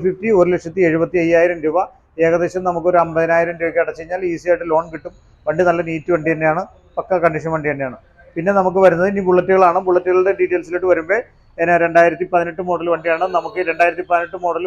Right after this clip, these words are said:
ബുള്ളറ്റ് നമുക്ക് വെറും എൺപത്തി അയ്യായിരം രൂപയ്ക്ക് കൊടുക്കാം. വെറും പതിനായിരം രൂപ അടച്ചു കഴിഞ്ഞാൽ ഈ സിൽവർ കളർ ബുള്ളറ്റ് നമുക്ക് എടുക്കാം, പതിനായിരം രൂപ അടച്ചാൽ. അടുത്ത് വരുന്നത് രണ്ടായിരത്തി പതിനേഴ് മോഡൽ പിന്നെ ക്ലാസിക് ബുള്ളറ്റാണ്.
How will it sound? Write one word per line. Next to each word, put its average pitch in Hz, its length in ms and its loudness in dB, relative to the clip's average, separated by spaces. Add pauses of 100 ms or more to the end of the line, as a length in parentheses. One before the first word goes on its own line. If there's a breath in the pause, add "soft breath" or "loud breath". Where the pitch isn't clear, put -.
ബുള്ളറ്റ് 160 300 -4 (380)
നമുക്ക് 165 200 -2 (100)
വെറും 196 200 4 (120)
എൺപത്തി 180 460 -2
അയ്യായിരം 180 460 4
രൂപയ്ക്ക് 165 180 -4
കൊടുക്കാം. 170 260 0 (340)
വെറും 185 260 2
പതിനായിരം 185 540 4
രൂപ 185 160 6
അടച്ചു 165 180 -2
കഴിഞ്ഞാൽ 190 280 -2
ഈ - 100 -4
സിൽവർ 196 320 2
കളർ 180 260 2
ബുള്ളറ്റ് 170 260 0
നമുക്ക് 160 200 -4
എടുക്കാം, 151 240 2
പതിനായിരം 165 460 2
രൂപ 156 100 2
അടച്ചാൽ. 127 260 -8 (480)
അടുത്ത് 170 260 4
വരുന്നത് 196 280 4
രണ്ടായിരത്തി 175 500 4
പതിനേഴ് 180 420 2
മോഡൽ 180 200 0 (440)
പിന്നെ 170 220 0 (220)
ക്ലാസിക് 160 420 2
ബുള്ളറ്റാണ്. 165 420 2